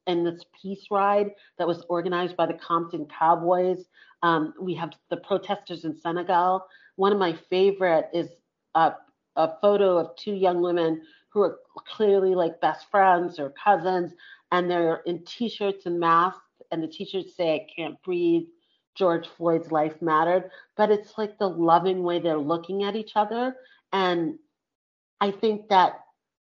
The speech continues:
what, you know, Bell Hooks talked about how all the great social move-, movements for social justice in our society have strongly emphasized the love ethic. And I think that what I really love about the photographs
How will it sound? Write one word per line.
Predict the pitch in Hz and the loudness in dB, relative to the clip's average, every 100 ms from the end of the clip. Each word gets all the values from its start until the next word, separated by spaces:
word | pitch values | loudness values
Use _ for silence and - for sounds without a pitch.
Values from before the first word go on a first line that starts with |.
| _ | _
what, | 180 190 196 185 - | -4 2 4 2 -4
you | 202 208 | -2 0
know, | 175 | 0
Bell | 170 202 208 | 4 6 6
Hooks | 220 208 208 - - - | 4 4 4 0 -20 -8
talked | - 196 190 185 | 2 2 2 -4
about | 170 147 143 - - - | 2 4 4 -2 -20 -14
how | - 170 - | -2 0 2
all | 185 190 | 2 2
the | 185 | -2
great | 180 170 - | -2 -2 -4
social | - 170 170 165 | -4 -4 -4 -6
move-, | 156 156 160 - | -4 -4 -6 -4
movements | 185 175 180 - | 0 2 0 -6
for | 175 | -12
social | - 165 147 | -8 -8 -2
justice | 156 143 - - | -2 -2 -6 -8
in | 170 | -6
our | 156 | -6
society | 160 147 - 143 147 165 170 - _ - | -8 -14 -4 -2 -2 -4 -6 -12 _ -10
have | 170 | -10
strongly | - 175 160 165 160 | -4 0 0 0 -4
emphasized | 165 160 170 160 156 | -6 -8 -8 -4 -4
the | 151 | -4
love | 143 139 143 | -2 -2 0
ethic. | 151 156 180 185 - _ _ - | -4 -4 -6 -6 -12 _ _ -8
And | 180 | -4
I | 175 | -2
think | 180 196 - | 0 -2 4
that | 208 - | 2 4
what | 170 160 - - _ _ _ _ _ _ _ - | 2 2 0 -14 _ _ _ _ _ _ _ 2
I | 185 208 | 4 6
really | 202 196 170 | 6 4 4
love | 156 143 | 4 2
about | 147 143 139 | 0 -2 -2
the | |
photographs | - 156 147 151 165 165 | -8 -8 -2 0 0 -2